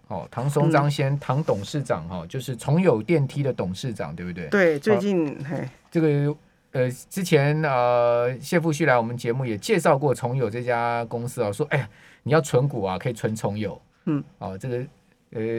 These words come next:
Speaker 1: 那个素玉听了我们节目之后，就打电话给我说：“哎，崇友真的可以存吗？” <laughs> 我说：“你跟崇友那么熟，你还问我？” <laughs>
Speaker 2: 对啊，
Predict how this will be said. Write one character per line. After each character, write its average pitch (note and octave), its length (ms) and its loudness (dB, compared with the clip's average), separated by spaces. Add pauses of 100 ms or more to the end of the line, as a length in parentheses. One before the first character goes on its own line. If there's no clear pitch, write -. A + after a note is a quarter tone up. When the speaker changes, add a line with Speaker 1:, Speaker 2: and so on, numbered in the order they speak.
(140)
Speaker 1:
那 C3 100 -2
个 B2+ 100 -4
素 D#3+ 200 2
玉 D3 100 2
听 D3 160 0
了 C#3+ 100 2
我 A#2 60 2
们 A2 100 -2
节 A#2+ 160 -2
目 C3 140 -2
之 C3+ 60 -4
后， C3 80 2
就 B2+ 80 2
打 F#2+ 120 -2
电 A#2 140 -2
话 A#2+ 60 -2
给 A2 120 -4
我 G#2 120 -4
说 - 200 -4 (260)
：“哎， - 100 0
崇 B3+ 180 6
友 G#3 100 10
真 A#3 140 10
的 G#3 60 8
可 G3 120 4
以 F3 40 6
存 D3 200 10
吗？” F3 160 12 (100)
<laughs> - 60 2
我 F3+ 80 10
说 - 140 10
：“你 F#3+ 80 4
跟 G#3+ 180 8
崇 G#3+ 160 4
友 F3+ 120 10
那 A3 80 8
么 G#3 100 10
熟， E3+ 240 10
你 D3+ 120 8
还 D#3 120 10
问 F#3+ 220 10
我？” A3+ 460 10 (560)
<laughs> B3 380 4
Speaker 2:
对 A3 160 6
啊， G#3 140 4